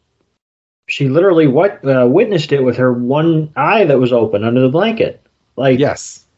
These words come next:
Speaker 2: <laughs>
Speaker 1: you know, I, I mean, obviously it sounds crazy, so <clears throat> pardon me, nobody's gonna believe her, especially, you know, 'cause she doesn't exactly have the best track record as it is, you know.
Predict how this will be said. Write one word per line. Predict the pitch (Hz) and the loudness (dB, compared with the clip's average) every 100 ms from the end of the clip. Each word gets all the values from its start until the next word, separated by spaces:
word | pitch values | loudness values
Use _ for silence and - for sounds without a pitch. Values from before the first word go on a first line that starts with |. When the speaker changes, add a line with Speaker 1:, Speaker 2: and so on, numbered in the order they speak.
| _ | _
Speaker 2:
<laughs> | - - - | -8 -4 -2
Speaker 1:
you | 127 | 0
know, | 120 123 | 0 0
I, | 127 123 | -2 -4
I | 120 127 | -4 0
mean, | 131 | 0
obviously | 120 131 127 - 120 | 0 0 -2 0 0
it | 113 | 0
sounds | - 147 156 135 123 - _ _ _ _ _ | -2 -2 0 0 -2 -6 _ _ _ _ _
crazy, | - 127 117 113 120 | -4 0 2 2 0
so | 123 104 101 101 - _ _ _ _ _ _ _ _ _ _ _ | 2 2 2 0 -14 _ _ _ _ _ _ _ _ _ _ _
<clears throat> | - 220 151 | 0 0 0
pardon | 185 190 127 | 0 0 0
me, | 110 | 0
nobody's | 120 127 117 | 0 0 0
gonna | 120 110 | -2 -2
believe | 107 175 202 | 0 2 2
her, | 101 98 - - | 0 -4 -10 -14
especially, | 104 - 120 - 107 | -8 -4 -4 -4 -8
you | 113 | -6
know, | 104 95 - _ _ _ _ _ _ _ | -6 -8 -14 _ _ _ _ _ _ _
'cause | - 113 - - _ _ | -6 -6 -6 -16 _ _
she | - 131 | -6 -2
doesn't | 127 120 | 0 0
exactly | 117 120 110 113 | -2 -4 -2 -2
have | 117 | -2
the | 110 | -2
best | 117 104 | -4 -4
track | 131 123 120 | -2 -2 0
record | 123 123 | -2 0
as | 113 107 | 0 2
it | 117 | 2
is, | 170 123 113 - | 2 2 -2 -8
you | 117 | -8
know. | 107 | -8